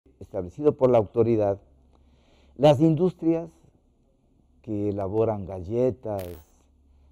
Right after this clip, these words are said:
donas, ellos tendrán que sujetarse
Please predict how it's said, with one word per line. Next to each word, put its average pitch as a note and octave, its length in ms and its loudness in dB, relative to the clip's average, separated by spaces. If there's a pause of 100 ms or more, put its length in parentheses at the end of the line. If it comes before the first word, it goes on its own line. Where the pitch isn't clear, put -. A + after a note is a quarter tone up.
(100)
donas, A#2 720 4 (1700)
ellos D3 260 -8
tendrán C3 300 -8
que D#3+ 120 -12
sujetarse C#3 760 -10